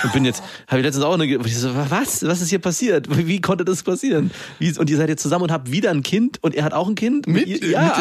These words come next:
Speaker 1: alle,
Speaker 2: Bruder
Speaker 1: ja,
Speaker 2: und
Speaker 1: alles zusammen.
Speaker 2: Wow.
Speaker 1: Wow, ist das
Speaker 2: Aber was
Speaker 1: ver-
Speaker 2: sind denn, lass mich mal ganz kurz zurückdenken, was sind denn die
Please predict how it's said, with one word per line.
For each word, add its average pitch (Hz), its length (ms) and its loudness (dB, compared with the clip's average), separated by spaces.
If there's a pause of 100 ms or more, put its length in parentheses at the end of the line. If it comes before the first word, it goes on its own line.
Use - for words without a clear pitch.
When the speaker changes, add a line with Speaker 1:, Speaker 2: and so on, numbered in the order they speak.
Speaker 1:
alle, 143 80 -2
Speaker 2:
Bruder 269 340 2
Speaker 1:
ja, 370 160 2
Speaker 2:
und 359 80 2
Speaker 1:
alles 277 340 -2
zusammen. 165 300 -2
Speaker 2:
Wow. 101 280 0 (180)
Speaker 1:
Wow, 165 200 0
ist 165 120 -2
das 151 80 0
Speaker 2:
Aber 170 80 0
was - 20 -4
Speaker 1:
ver- 170 40 -2
Speaker 2:
sind 240 120 0
denn, 214 160 0 (200)
lass 165 200 0
mich 214 100 2
mal 190 120 2
ganz 165 160 0
kurz - 200 -2
zurückdenken, 123 680 -2
was 127 160 0
sind 190 240 2
denn 170 320 0 (280)
die 143 300 0